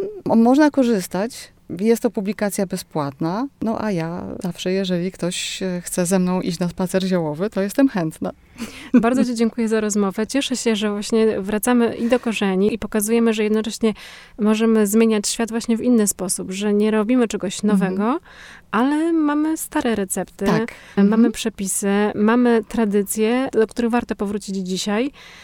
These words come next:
Speaker 2: No i pokazać, że można w dobie cywilizacji, tego ogromnego rozwoju,
Speaker 1: Mhm.
Speaker 2: gdzieś współgrać z tym światem, który istniał kiedyś i,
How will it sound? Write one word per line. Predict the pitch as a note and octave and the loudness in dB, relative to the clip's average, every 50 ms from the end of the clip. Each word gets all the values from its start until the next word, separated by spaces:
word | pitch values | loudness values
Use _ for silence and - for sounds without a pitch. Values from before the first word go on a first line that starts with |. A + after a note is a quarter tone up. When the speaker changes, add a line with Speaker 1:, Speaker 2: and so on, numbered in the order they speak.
| - - - - | -20 -20 -8 0
Speaker 2:
No | - G3+ A3+ | 2 2 4
i | - C4+ - | 4 2 -2
pokazać, | - - - A3+ A3 A3 A#3 A3+ A#3 | -2 -2 0 0 2 2 0 0 -2
że | A3+ A#3 B3 B3 B3+ B3+ C4 C4 C4 A#3 A3+ | -2 0 0 2 2 2 2 0 0 0 0
można | G#3 G#3+ A3+ A#3 A#3 A#3 A#3+ A#3 A#3+ A#3+ A#3+ B3 C4+ C4+ _ - | 2 2 2 2 2 2 2 2 2 2 0 -2 -2 -4 _ -8
w | G3+ G#3 G#3 | -6 -2 0
dobie | G3 A#3 A#3 G#3+ A#3 | 2 2 4 4 4
cywilizacji, | G#3+ - A3 G3 G#3 G3+ G3 G3+ A3+ A3+ - B3 G#3+ | 2 2 0 0 0 0 2 2 2 2 2 0 -2
tego | A3+ G#3 G#3 G#3 G3+ | -2 -2 -2 -2 -2
ogromnego | G3 G3+ G#3 G#3 G#3+ G#3+ G3+ G#3 | 0 0 2 2 2 2 0 -2
rozwoju, | G#3 G#3 G3 E3 D#3 D3 G3 G#3+ B3 | -2 -2 0 0 0 0 2 2 0
Speaker 1:
Mhm. | D4 E4+ - - - - _ - | -2 -4 -8 -14 -20 -16 _ -4
Speaker 2:
gdzieś | A3+ G#3+ A#3 C4 - | -4 -2 -2 -2 -4
współgrać | - - - - - A#4 A4 - B3 G#3+ G3 | -2 -4 -4 -2 0 -2 0 0 0 -2 -2
z | - - | -2 -2
tym | - G3+ G3+ G3+ G3+ G#3+ | -2 0 0 2 0 0
światem, | - - A3+ G#3+ G#3+ A3 G#3+ | -2 -2 -4 -2 0 0 -2
który | G#3 - - G#3 - | -2 -2 -4 -4 -4
istniał | G#3 G3 - G#3 G3+ G3 | -4 -2 0 0 0 0
kiedyś | - G#3 G3 G3 A3+ A#3+ A#3 - - | -2 -2 -2 0 0 0 -2 -2 -6
i, | - G#3+ G3+ G3+ G3+ | -6 -6 -4 -4 -4